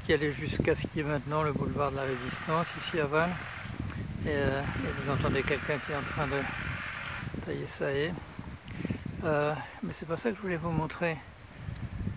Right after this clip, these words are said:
Et en fait, je suis propriétaire d'un tout petit bout de, de cette allée. Parce que, à un moment donné, on voulait, enfin, les gens du manoir voulaient, voulaient en fait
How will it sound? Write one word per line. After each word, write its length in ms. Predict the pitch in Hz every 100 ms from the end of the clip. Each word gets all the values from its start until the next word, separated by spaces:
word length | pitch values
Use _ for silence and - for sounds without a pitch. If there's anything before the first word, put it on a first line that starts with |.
| - - - -
Et 80 | 185
en 60 | 175
fait, 360 | 302 - - - -
je 60 |
suis 160 | 175 190
propriétaire 760 | - 220 - 220 208 208 269
d'un 180 | 226 180
tout 160 | 160 233
petit 220 | - 190
bout 200 | 165 180
de, 180 | 151 147 139 - - - - - - - -
de 100 | 170
cette 280 | - 151
allée. 260 | 151 135 143 - - -
Parce 240 | 160 -
que, 200 | - 165 170 - - - - - - - - - - - - - - - - -
à 40 | 156
un 60 |
moment 300 | 151 156 165
donné, 340 | 156 151 170 202
on 160 | 170
voulait, 400 | 147 147 147 156 147 - -
enfin, 180 | - 151
les 140 | 143
gens 160 | 139 185
du 140 | 156
manoir 480 | 156 151 147 165 190
voulaient, 400 | 165 147 151 175 - - - - - - - - - - - - - - -
voulaient 160 | 175 156
en 140 | 151
fait 220 | - 185